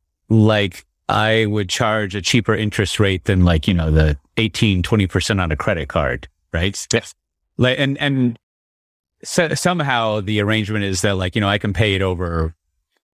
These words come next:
Speaker 1: <clears throat> weekly or four months. And I mean, I assume I have to pay for that somehow.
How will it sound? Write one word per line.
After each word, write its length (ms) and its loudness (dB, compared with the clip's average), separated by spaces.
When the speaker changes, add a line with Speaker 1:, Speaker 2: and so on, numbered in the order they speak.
Speaker 1:
<clears throat> 220 -8
weekly 560 4
or 80 0
four 240 2
months. 480 -4
And 260 2
I 80 0
mean, 180 0
I 120 -4
assume 340 0
I 80 0
have 140 -2
to 100 -4
pay 200 0
for 140 -2
that 200 -4
somehow. 480 -4